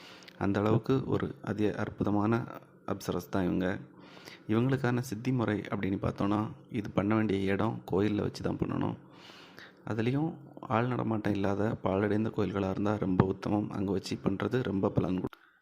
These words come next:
இவங்களுக்கான எந்திரத்தை நாம சிகப்பு சந்தனத்துல வரையணும்.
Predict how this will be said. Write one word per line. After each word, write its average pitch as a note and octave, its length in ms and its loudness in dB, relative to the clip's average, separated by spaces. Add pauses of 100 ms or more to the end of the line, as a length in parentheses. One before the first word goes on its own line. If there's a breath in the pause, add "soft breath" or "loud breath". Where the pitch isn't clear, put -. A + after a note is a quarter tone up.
(200 loud breath)
இவங்களுக்கான A2+ 640 0
எந்திரத்தை G2+ 800 0
நாம G#2 480 0
சிகப்பு G#2+ 500 -2 (120)
சந்தனத்துல F#2 460 0
வரையணும். F#2 480 0